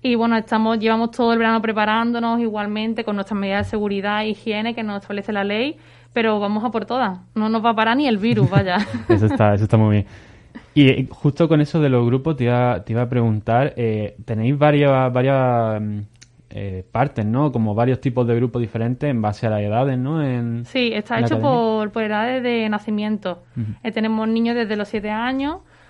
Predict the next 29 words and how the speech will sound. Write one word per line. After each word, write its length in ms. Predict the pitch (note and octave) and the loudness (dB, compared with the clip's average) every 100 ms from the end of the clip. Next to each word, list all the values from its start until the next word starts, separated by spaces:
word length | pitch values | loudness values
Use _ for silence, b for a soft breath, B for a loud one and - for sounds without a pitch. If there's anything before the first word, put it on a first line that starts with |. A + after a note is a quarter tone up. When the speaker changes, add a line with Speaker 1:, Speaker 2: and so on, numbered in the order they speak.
| b | b
Speaker 1:
hasta, 800 | A3+ A3+ A#3+ G#3+ G#3 G#3 G3+ G3+ | -2 0 -2 0 0 -2 -2 -2
bueno, 180 | G3 A3 | -2 -2
en 80 | G3+ | -2
los 80 | F#3+ | -2
grupos 240 | G#3 G#3+ | -4 -4
de 40 | G#3 | -4
los 100 | G#3 | -4
sábados 300 | A#3 A3 A#3 | -2 -2 -2
tenemos 340 | A3+ G#3+ G#3+ | -4 -4 -2
un 60 | G#3+ | -2
grupo 160 | G#3+ | -2
de 140 | G#3+ G3+ | -4 -4
formación 560 | G#3 G3+ G3+ - A#3+ | -4 -6 -6 -6 -6
que 80 | A#3+ | -6
vienen 280 | A3 G#3 G#3 | -6 -4 -4
cuatro 220 | G#3 G#3+ | -4 -4
profesores 460 | G3+ G#3 G3+ G3+ G3+ | -4 -6 -4 -4 -2
desde 240 | G3+ G3 | -4 -4
Málaga 520 | G3+ A3 B3+ B3+ C4 D#4+ | -4 -2 -2 -2 -4 -4
a 360 | G#3+ G3+ G3 | -2 -2 -2
impartir 460 | G3+ G3+ G3+ G#3+ G#3 | -2 -2 -4 -4 -6
clases, 520 | - G#3 B3 - D#4 b b b b | -4 -4 -2 -2 -4 b b b b
a 160 | A3+ | -2
grupos 480 | G#3+ A3 G#3+ A3 G#3+ | 0 -2 -2 -2 0
más 180 | G#3+ G#3+ | 0 -2
avanzados, 400 | G#3+ G#3 G3+ A#3 | -2 -4 -4 -2
a 20 | A#3+ | -2
nivel 300 | G#3+ G#3 G#3 | -2 -4 -4
avanzado. 600 | G3+ G#3 A3+ A#3+ B3+ D4 | -6 -6 -2 -2 -2 -6